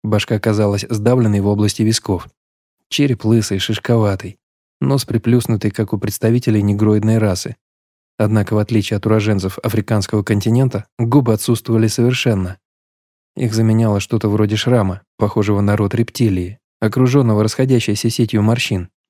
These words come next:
Но самыми странными были глаза. Из-под ненормально разросшихся надбровных дуг они поблескивали зрачками, увеличенными настолько, что за ними не было видно радужки.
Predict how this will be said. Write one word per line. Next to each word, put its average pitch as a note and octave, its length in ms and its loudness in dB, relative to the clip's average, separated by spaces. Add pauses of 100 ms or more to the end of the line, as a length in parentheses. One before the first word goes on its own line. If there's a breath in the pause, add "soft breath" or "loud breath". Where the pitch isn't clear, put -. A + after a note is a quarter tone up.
(360)
Но A2+ 160 2
самыми G#2 380 2
странными A2 480 0
были G2+ 220 0
глаза. G2+ 480 0 (360)
Из-под G2+ 320 -4
ненормально G#2+ 580 2
разросшихся G#2 840 -2
надбровных G#2+ 560 2
дуг B2 240 0 (120)
они G#2 200 2
поблескивали G#2 640 0
зрачками, G2+ 680 0 (180)
увеличенными G#2 560 2
настолько, A2+ 560 0 (280)
что - 180 -2
за B2+ 140 2
ними C3+ 200 4
не C3 140 4
было A#2+ 200 2
видно A2+ 300 2
радужки. A2+ 560 -2